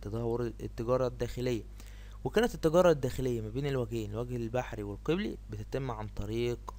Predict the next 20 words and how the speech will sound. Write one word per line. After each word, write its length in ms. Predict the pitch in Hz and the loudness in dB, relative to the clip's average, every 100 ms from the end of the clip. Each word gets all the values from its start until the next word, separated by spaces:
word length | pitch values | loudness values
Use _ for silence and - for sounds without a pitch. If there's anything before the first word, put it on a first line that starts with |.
| - | -4
نهر 360 | 127 117 113 - | -2 -2 -4 -6
النيل. 300 | 135 127 92 - - - - | -6 -4 -6 -8 -14 -14 -12
يبقى 120 | 101 107 | -6 -2
نهر 140 | 117 | -2
النيل 220 | 107 127 | -2 -4
كان 160 | - 113 | -4 -4
هو، 260 | 113 123 117 - - - - - - | 0 -2 -2 -10 -14 -14 -14 -12 0
هو 220 | 127 147 | 6 6
أي 200 | 143 151 | 6 2
نعم 160 | 190 190 | 2 0
كان 140 | 151 | -2
فيه 140 | - | -2
ت-، 200 | 180 156 - | -2 -2 -2
تجارة، 360 | 139 139 190 202 | 2 8 8 6
بس 280 | 151 - - | 0 -2 -2
كانت 300 | 160 165 135 | -2 -2 -4
متدهورة، 640 | 127 123 120 117 120 101 - | -6 -4 0 2 0 -2 -8
كانت 180 | 110 | -6
بسيطة 380 | 123 - 131 - | -6 -2 -4 -4
يعني. 180 | - - | -8 -10